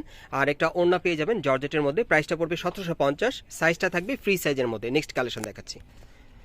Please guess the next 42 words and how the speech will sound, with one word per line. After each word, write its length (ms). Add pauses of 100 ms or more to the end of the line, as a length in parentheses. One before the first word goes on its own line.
(540)
গাইস, 180 (240)
এখন 220
যে 100
গারাটা 320
আপনাদের 340
দেখাবো, 260 (140)
এটাও 260
কামিজ 280
প্যাটার্নে 300 (100)
থাকবে, 180 (140)
তবে 160 (120)
এটা 200
কিন্তু 140 (140)
রিকোয়েস্টের 480 (160)
ছিল 160 (120)
আর 120
কি, 100
আপুর 340
কাছে 220
অনেক 200
রিকোয়েস্ট 340
ছিল 120 (180)
যে 120
এটা 140 (200)
আবার 240
নিয়ে 180
আসার 220
জন্য। 120 (160)
So, 60 (160)
আপু 220
কিন্তু 220
আপনাদের 340
জন্য 140 (120)
রিস্টক 340 (100)
আবার 220
করেছে, 260 (140)
আবার 180
নতুন 160 (160)
কালেকশনে 440
নিয়ে 140
আসছে। 180 (320)
So, 60